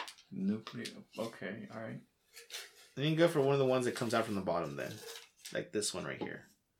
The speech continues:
Speaker 2: I'll s-, keep platform. Okay, I'll push that off to the side.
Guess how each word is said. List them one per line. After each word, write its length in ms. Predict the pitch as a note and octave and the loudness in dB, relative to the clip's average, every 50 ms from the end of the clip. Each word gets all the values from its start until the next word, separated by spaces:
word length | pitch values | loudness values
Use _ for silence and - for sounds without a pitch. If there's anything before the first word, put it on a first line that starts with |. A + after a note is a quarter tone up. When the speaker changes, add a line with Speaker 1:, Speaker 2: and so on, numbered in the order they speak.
| _ _ _ _ _ _ _ _ _ _ _ _ - - | _ _ _ _ _ _ _ _ _ _ _ _ -16 -14
Speaker 2:
I'll 100 | - - | -12 -8
s-, 240 | - - - - - _ - - | -6 -6 -6 -6 -8 _ -12 -6
keep 220 | - A2+ - - | -6 -6 -4 -2
platform. 360 | - F2 F2 - - - - - - G2+ | -2 -4 -2 -4 -6 -8 -8 -6 -6 -6
Okay, 180 | G#2 - - D2+ | -6 -6 -8 -8
I'll 60 | D#2 | -8
push 200 | - - E2+ - | -8 -6 -6 -4
that 120 | E2 D#2+ | -4 -6
off 100 | - - - | -6 -6 -8
to 60 | - | -6
the 60 | - | -4
side. 340 | - - - - G1+ - | -4 -4 -4 -4 -6 -8